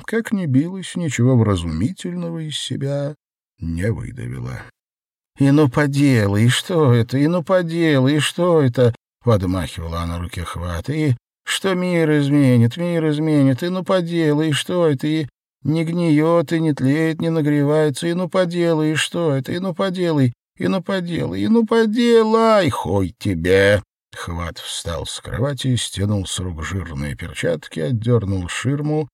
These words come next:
за которой прилежно трудилась стенографистка. "Оформишь, сразу ко мне в кабинет! И ну поделай, и ну поделай!"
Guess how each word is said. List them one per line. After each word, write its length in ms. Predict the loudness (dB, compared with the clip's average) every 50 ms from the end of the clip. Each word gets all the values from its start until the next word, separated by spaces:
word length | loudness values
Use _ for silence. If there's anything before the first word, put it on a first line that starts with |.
| _ _ _ _ _ _ _
за 180 | -10 -10 -8 -6
которой 380 | -6 -4 -4 -2 -2 -2 -2
прилежно 580 | -4 -4 -6 -6 -4 -2 -2 -2 -2 -4 -6 -6
трудилась 560 | -8 -8 -8 -8 -8 -8 -8 -8 -8 -8 -8
стенографистка. 1000 | -8 -8 -8 -8 -8 -8 -8 -8 -8 -8 -8 -10 -10 -8 -10 -10 -10 -4 -2 -2 0
"Оформишь, 580 | 0 2 2 2 2 4 4 2 2 2 2
сразу 320 | 2 4 4 4 4 4 4
ко 140 | 4 4
мне 180 | 4 6 4 4
в 80 | 2 2
кабинет! 520 | 0 0 2 4 4 4 4 4 2 2
И 80 | 2 2
ну 120 | 2 2
поделай, 640 | 2 2 0 0 0 -2 -4 -4 -4 -4 -6 -4 -2
и 40 | 2
ну 160 | 2 2 4
поделай!" 800 | 4 2 2 4 6 6 8 8 8 8 6 4 2 2 0 0